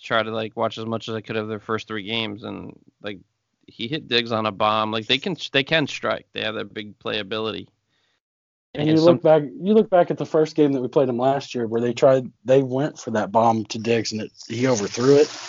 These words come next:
Speaker 2: He catches
Speaker 1: Yeah,
Speaker 2: that.
Speaker 1: that
Speaker 2: That game's different.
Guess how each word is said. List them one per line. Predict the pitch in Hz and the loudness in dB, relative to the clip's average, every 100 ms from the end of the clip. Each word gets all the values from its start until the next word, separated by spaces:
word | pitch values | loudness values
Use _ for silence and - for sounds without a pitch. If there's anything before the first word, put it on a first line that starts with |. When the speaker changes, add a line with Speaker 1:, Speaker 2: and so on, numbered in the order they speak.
| - - - - - - - | -16 -16 -18 -16 -16 -14 -12
Speaker 2:
He | 170 | 2
catches | 202 214 131 135 | 6 8 6 6
Speaker 1:
Yeah, | 127 | 6
Speaker 2:
that. | 120 | 6
Speaker 1:
that | 156 | 6
Speaker 2:
That | 208 | 6
game's | 202 - - _ _ _ _ 131 | 4 2 -10 _ _ _ _ 0
different. | 143 151 113 110 - | 2 2 -2 -6 -12